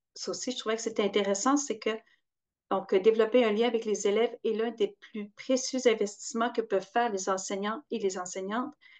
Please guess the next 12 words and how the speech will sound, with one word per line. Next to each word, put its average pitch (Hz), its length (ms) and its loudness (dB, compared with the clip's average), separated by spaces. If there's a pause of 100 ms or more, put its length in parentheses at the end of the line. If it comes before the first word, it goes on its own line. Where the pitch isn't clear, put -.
(160)
pour - 120 0
améliorer 208 460 4
la 254 100 4
qualité 226 420 0
de - 80 -6
leurs 190 240 0
cours. - 280 -4
Donc, 196 200 -6
souvent, 262 300 2
on - 20 8
va 226 300 2
utiliser 214 800 -4